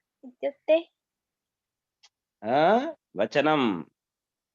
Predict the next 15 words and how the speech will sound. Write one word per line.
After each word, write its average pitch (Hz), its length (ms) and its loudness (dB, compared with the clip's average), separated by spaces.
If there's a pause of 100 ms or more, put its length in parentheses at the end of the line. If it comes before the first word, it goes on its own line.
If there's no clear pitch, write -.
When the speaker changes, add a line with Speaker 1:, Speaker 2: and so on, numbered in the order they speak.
Speaker 2:
ఏకవచనం, 139 760 2
కేవలం 156 560 2
ఏకవచనం. 113 640 -2 (320)
కేవలం 143 520 0
ద్వివచనం, 113 540 -2 (120)
కేవలం 135 520 0
బహువచనం. 101 520 -4 (1000)
Speaker 1:
అస్తు. 190 400 -10 (960)
Speaker 2:
మ్మ్. 98 320 -10 (920)
Speaker 1:
వేదం, 254 840 0 (140)
వేదః, 262 1040 -2 (440)
వే-, 226 360 -6 (380)
Speaker 2:
రామః. 147 380 0
Speaker 1:
రామః, 87 160 -2 (800)
Speaker 2:
<laughs> 135 680 -4